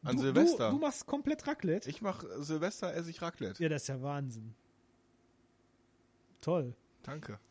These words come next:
Speaker 2: Ja, Raclette ist, äh, grundsätzlich mal eine ganz gute Idee. Wir haben uns dafür en-, entschlossen, dass
Speaker 1: Nee,
Speaker 2: wir dieses Jahr
Speaker 1: Raclette ist
Speaker 2: Weihnachten machen.
Speaker 1: eigentlich richtig schlecht. Also dieses Jahr
Speaker 2: Nicht?
Speaker 1: aufgrund der
Speaker 2: Nein.
Speaker 1: Pandemie ist das, glaub ich, kein Problem.
Speaker 2: Voll gut.
Speaker 1: Aber ist dir mal aufgefallen,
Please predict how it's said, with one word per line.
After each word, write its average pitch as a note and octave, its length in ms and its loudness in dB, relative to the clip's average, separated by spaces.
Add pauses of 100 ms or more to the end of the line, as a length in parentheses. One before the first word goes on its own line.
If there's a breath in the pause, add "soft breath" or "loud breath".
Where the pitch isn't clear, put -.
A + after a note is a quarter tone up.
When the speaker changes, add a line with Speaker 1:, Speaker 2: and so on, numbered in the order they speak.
(800 loud breath)
Speaker 2:
Ja, F3 200 2
Raclette F3+ 400 -4
ist, - 140 -4
äh, G3+ 240 2
grundsätzlich F#3+ 460 -2
mal G3 60 0
eine F#3+ 100 0
ganz F#3+ 240 -2
gute F#3+ 220 -6
Idee. D#3 380 -4
Wir C#3+ 80 -2
haben G3 180 -2
uns F#3+ 180 -4
dafür F#3 380 -6
en-, F3+ 200 -10
entschlossen, E3 440 -2
dass E3 80 6
Speaker 1:
Nee, F3+ 140 8
Speaker 2:
wir E3 60 6
dieses D#3+ 80 2
Jahr D3+ 100 6
Speaker 1:
Raclette D#3 320 0
ist G#2+ 100 0
Speaker 2:
Weihnachten - 20 -8
machen. D3+ 260 -2
Speaker 1:
eigentlich C#3+ 200 -10 (160)
richtig D#3+ 520 0
schlecht. B2 300 0
Also B2 220 0
dieses B2+ 360 -4
Jahr G#3 140 6
Speaker 2:
Nicht? C#4 100 4
Speaker 1:
aufgrund E3 260 2
der C#3+ 80 4
Speaker 2:
Nein. B2 100 -2
Speaker 1:
Pandemie D3+ 580 2 (440 loud breath)
ist D3+ 120 -4
das, D#3+ 140 -2
glaub C#3+ 160 2
ich, C3 80 -12
kein C3+ 240 -2
Problem. C3+ 320 -2
Speaker 2:
Voll B3 220 4
gut. E3+ 120 -6
Speaker 1:
Aber E3 300 4
ist - 200 -2
dir A3 60 2
mal E3+ 140 2
aufgefallen, C#3+ 680 0